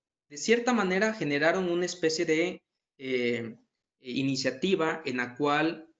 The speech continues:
la, a nivel social o firmas que prácticamente acompañan a la empresa, como Colgate, como, como Palmolive y demás,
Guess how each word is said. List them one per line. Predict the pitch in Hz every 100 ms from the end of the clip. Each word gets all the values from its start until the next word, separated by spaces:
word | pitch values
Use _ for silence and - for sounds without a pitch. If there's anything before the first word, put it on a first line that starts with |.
| _
la, | 139 131
a | -
nivel | 139 139 147 196
social | 196 190 - 175 175 196 - - _ -
o | 147 175
firmas | - - 220 240 160 143 160 -
que | - -
prácticamente | - 151 175 156 147 151 156
acompañan | 156 127 120 143 147 147
a |
la | 147
empresa, | 151 175 170 170
como | - 117 110
Colgate, | 107 104 120 139 160 - 156
como, | 156 123 117 117 - _ -
como | 135 123
Palmolive | 120 120 117 123 165 165
y | 139
demás, | 120 135 214 -